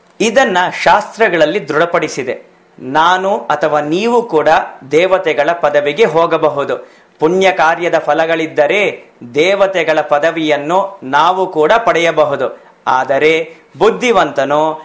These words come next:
ಎಂದಿಗೂ ಎಲ್ಲರಿಗಿಂತ ಪರಮಶಕ್ತಿಯನ್ನುಳ್ಳವನಾದ, ಅಂತ್ಯವೇ ಇಲ್ಲದ ಆ ಭಗವಂತನಿಗೆ, ಶ್ರೀಕೃಷ್ಣನಿಗೆ ಶರಣಾಗಬೇಕು. ಆತನು ಹೇಳಿದ ಮಾತುಗಳನ್ನ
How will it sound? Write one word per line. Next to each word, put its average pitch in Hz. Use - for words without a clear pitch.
ಎಂದಿಗೂ 170
ಎಲ್ಲರಿಗಿಂತ 190
ಪರಮಶಕ್ತಿಯನ್ನುಳ್ಳವನಾದ, 175
ಅಂತ್ಯವೇ 185
ಇಲ್ಲದ 175
ಆ 151
ಭಗವಂತನಿಗೆ, 156
ಶ್ರೀಕೃಷ್ಣನಿಗೆ 190
ಶರಣಾಗಬೇಕು. 151
ಆತನು 180
ಹೇಳಿದ 202
ಮಾತುಗಳನ್ನ 165